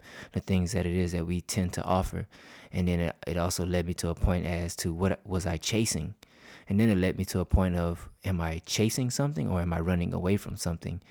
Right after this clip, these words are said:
And, and I had to accept the, the fact that I was really running away from the things that needed me the most. So it was really my community that needed me. And I started looking for ways that I could become better and become more involved. So coaching the kids and, uh,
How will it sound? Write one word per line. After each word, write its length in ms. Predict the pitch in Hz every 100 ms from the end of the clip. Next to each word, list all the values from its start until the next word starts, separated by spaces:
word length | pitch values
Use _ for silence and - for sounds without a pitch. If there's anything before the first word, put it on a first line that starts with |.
| - - -
And, 300 | 92 90 82 -
and 180 | 85 87
I 60 |
had 200 | 87 85
to 80 | -
accept 360 | 87 - 90 -
the, 240 | 87 87 -
the 140 | 90
fact 360 | - 101 92 -
that 100 | 87
I 100 | 85
was 180 | 82 90
really 200 | 87 87
running 320 | 87 87 87
away 280 | 87 95 90
from 220 | 90 85
the 60 |
things 340 | 85 95 87 82
that 140 | 85
needed 280 | 87 98 95
me 140 | 87
the 100 | 82
most. 400 | 87 98 92 - - - -
So 340 | - 101 98 - - -
it 100 | 113
was 180 | 107 101
really 260 | 120 117
my 160 | 98 92
community 540 | - 92 107 117 98
that 180 | 87 82
needed 300 | 92 107 -
me. 240 | 87 92 - _ _ _ _
And 560 | 98 95 90 85 85 - -
I 120 | 92
started 340 | - 92 92
looking 240 | 90 98 95
for 160 | 90
ways 300 | 87 90 92
that 120 | 92 92
I 80 |
could 160 | 92 87
become 320 | 90 - 87
better 200 | 90 90
and 80 | 85
become 240 | - 95 87
more 200 | 90 87
involved. 440 | 85 90 90 -
So 260 | 92 92 - - - - -
coaching 320 | 104 95 98
the 80 | 87
kids 500 | - 92 92 90 95
and, 220 | 87 90 - - - -
uh, 80 | -